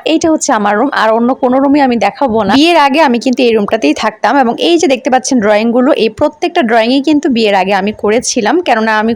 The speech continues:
খুব বেশি ছবি আঁকতে পছন্দ করতাম। আমি যেখানেই যাই পেতাম, ছু-, সুন্দর করে করে কিছু পেইন্টিং করতাম। তো যাই হোক, এর ভিতরে কিন্তু আস্তে আস্তে আমাদের খাবার দাবার চলে আসলো টেবিলে। আমার তো দেখে জিভে জল চলে আসছিল। এবারে কিন্তু আমি আপনাদেরকে ভর্তাগুলোর সাথে একটু পরিচয় করিয়ে দিচ্ছি।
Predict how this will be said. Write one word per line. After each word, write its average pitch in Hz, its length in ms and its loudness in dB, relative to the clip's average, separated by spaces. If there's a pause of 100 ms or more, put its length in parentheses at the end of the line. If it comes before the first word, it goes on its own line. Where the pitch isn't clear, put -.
খুব - 200 -4
বেশি 302 320 0
ছবি 254 280 0
আঁকতে 233 220 -2
পছন্দ 214 440 -2
করতাম। 214 360 -2 (300)
আমি 269 140 0
যেখানেই 311 460 2
যাই 262 260 2
পেতাম, 339 340 0
ছু-, 277 300 -2
সুন্দর 285 320 0
করে 302 180 0
করে 311 180 -2
কিছু 262 320 -4
পেইন্টিং 254 400 0
করতাম। - 340 -4 (160)
তো 339 80 0
যাই 302 280 2
হোক, 339 180 2 (120)
এর 294 180 0
ভিতরে 359 320 2
কিন্তু 320 260 0
আস্তে 247 280 0
আস্তে - 180 -2
আমাদের 202 300 0
খাবার 196 340 0
দাবার 208 220 0 (100)
চলে 339 240 2
আসলো 240 340 0
টেবিলে। 202 460 0 (160)
আমার 269 300 2
তো 349 80 0
দেখে 277 260 0
জিভে 240 260 0
জল 202 280 0
চলে 247 260 0
আসছিল। 240 460 0 (220)
এবারে 330 340 2
কিন্তু 339 260 0
আমি 247 140 2
আপনাদেরকে 214 460 -2
ভর্তাগুলোর 208 520 -2
সাথে - 260 -6
একটু 269 200 -4
পরিচয় 208 400 -2
করিয়ে 202 240 -2
দিচ্ছি। 190 400 -4